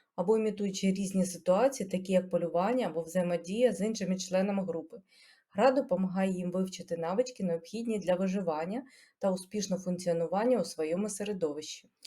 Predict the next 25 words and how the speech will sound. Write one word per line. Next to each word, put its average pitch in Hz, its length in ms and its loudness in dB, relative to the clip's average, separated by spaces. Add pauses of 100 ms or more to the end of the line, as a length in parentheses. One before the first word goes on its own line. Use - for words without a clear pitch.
(280)
Сурикати 233 640 2
також 185 420 -2
виявляють 202 440 0
соціальні 190 520 0
обійми, 170 640 -6 (500)
які 220 360 0
є 214 180 -2
важливим 196 560 0
аспектом 220 580 0
їхнього 226 500 0
соціального 175 580 0
життя. 180 460 -6 (460)
Ця 302 140 -2
форма 269 380 2
фізичного 196 600 -2
контакту 170 640 -8
відображає 220 680 0
зв'язки 233 440 0
між 180 260 -4
членами 220 380 0
групи 165 400 -10 (380)
та 214 100 -4
підтримує 240 640 0
соціальну 190 480 -4
взаємодію. 175 680 -2